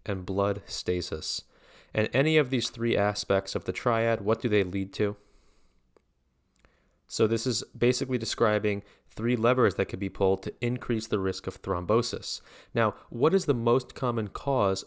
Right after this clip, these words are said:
of inherited hypocoagulability, or hypercoagulability rather, in Caucasians? The most common cause of inherited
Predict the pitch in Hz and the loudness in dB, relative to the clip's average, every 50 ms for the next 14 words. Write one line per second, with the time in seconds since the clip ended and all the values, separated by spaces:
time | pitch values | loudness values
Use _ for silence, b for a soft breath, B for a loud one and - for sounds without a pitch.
0 | _ - 110 104 - - - - 131 139 143 123 - 127 123 123 123 120 110 98 | _ -2 -2 -2 -2 -4 -2 0 2 2 2 0 -2 0 2 4 4 4 4 2
1 | 92 - - 101 98 - 107 101 - - 107 101 98 101 95 95 92 110 117 - | 0 0 0 0 2 2 0 0 2 2 0 0 0 0 -2 0 2 2 4 4
2 | - 95 87 - - 98 90 - - 117 113 - - 123 123 117 - - - 107 | 2 0 -2 -2 -2 -4 -2 2 2 2 2 4 2 4 4 2 0 0 0 2
3 | 95 92 92 95 92 87 92 90 90 87 87 87 85 85 85 82 87 90 - b | 2 2 0 -2 -4 -2 0 0 0 0 -2 -2 -4 -4 -4 -4 -6 -6 -8 b
4 | b b b b - 107 101 - - 98 95 - - 95 90 87 - - 92 - | b b b b -6 -6 -4 -2 -2 -2 -2 0 0 0 0 -2 -4 -10 -14 -14
5 | - - - _ - 101 101 107 120 - - - 131 123 123 120 - - 107 101 | -16 -16 -12 _ -6 -2 0 2 0 0 0 -2 -2 -2 -2 -2 -2 0 2 2
6 | 101 95 98 92 98 92 87 - 113 110 117 117 113 123 120 123 | 2 2 0 -2 -2 -4 -4 -2 0 2 2 2 2 0 -2 -4